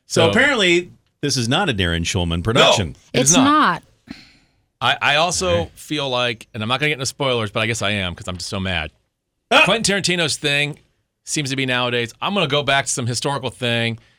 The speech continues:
Speaker 2: and, like, I don't like it, so I'm just gonna turn into, like, this weird revenge thing that never happened.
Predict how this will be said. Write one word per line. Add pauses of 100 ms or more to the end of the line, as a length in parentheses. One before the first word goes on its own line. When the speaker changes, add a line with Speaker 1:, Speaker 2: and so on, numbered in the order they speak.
(120)
Speaker 2:
and,
like, (280)
I
don't
like
it,
so
I'm
just
gonna
turn
into,
like,
this
weird
revenge
thing
that
never
happened.